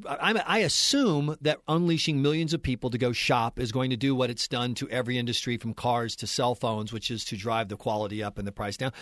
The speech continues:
But maybe there is, as the left argues, there's something unique about healthcare. It's, it's in its own category, they claim.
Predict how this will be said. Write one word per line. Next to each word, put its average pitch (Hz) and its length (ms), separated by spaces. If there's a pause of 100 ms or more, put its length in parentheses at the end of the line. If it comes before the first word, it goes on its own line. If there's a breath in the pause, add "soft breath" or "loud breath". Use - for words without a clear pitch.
(140)
But 233 100
maybe 294 280
there 226 200
is, 220 280
as 135 260
the 127 160
left 139 260
argues, 123 380
there's 117 140
something 151 400
unique 131 380
about 127 220
healthcare. 113 500
It's, 92 160
it's 127 180
in 135 100
its - 180
own 156 280
category, 127 500
they 101 120
claim. 101 240